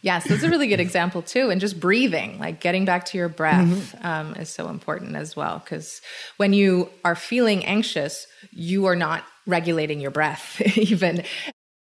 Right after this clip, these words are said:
Speaker 1: So starting with that can be a simple intervention that will help you perform or behave more effectively.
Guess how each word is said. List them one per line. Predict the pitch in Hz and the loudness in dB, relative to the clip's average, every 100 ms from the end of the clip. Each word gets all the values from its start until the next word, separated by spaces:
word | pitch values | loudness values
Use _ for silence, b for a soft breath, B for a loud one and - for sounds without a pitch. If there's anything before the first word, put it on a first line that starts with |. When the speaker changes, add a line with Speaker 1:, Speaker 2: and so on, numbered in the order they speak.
| _ | _
Speaker 1:
So | 185 196 170 160 165 - - - - | -4 0 2 0 -4 -8 -18 -20 -14
starting | - - 196 196 | -8 -2 0 0
with | 185 | 0
that | 170 185 - - | 0 0 -2 -4
can | 170 | -8
be | 160 160 | -4 -4
a | |
simple | 151 226 190 185 156 151 - - | -4 0 0 0 -2 -2 -6 -8
intervention | 170 160 156 160 175 - 147 147 | -8 -4 -4 -4 -4 -4 -6 -8
that | - - | -10 -10
will | 160 | -8
help | 165 156 - | -4 -6 -6
you | 160 156 147 151 131 _ _ _ _ - - | -6 -6 -6 -8 -12 _ _ _ _ -20 -6
perform | 208 - 165 160 156 156 | -6 -4 -2 0 0 -2
or | 151 | -6
behave | 160 165 160 156 156 - | -8 -4 -2 -4 -6 -8
more | 165 151 | -4 -4
effectively. | 151 190 - - 64 175 | -4 -6 -6 -10 -8 -10